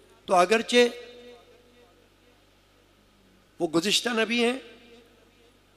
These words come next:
گزشتہ رسول ہیں جن پر انجیل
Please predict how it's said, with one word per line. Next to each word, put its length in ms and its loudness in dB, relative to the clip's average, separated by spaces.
گزشتہ 320 -6
رسول 400 -6
ہیں 100 -2
جن 200 2
پر 120 2
انجیل 840 0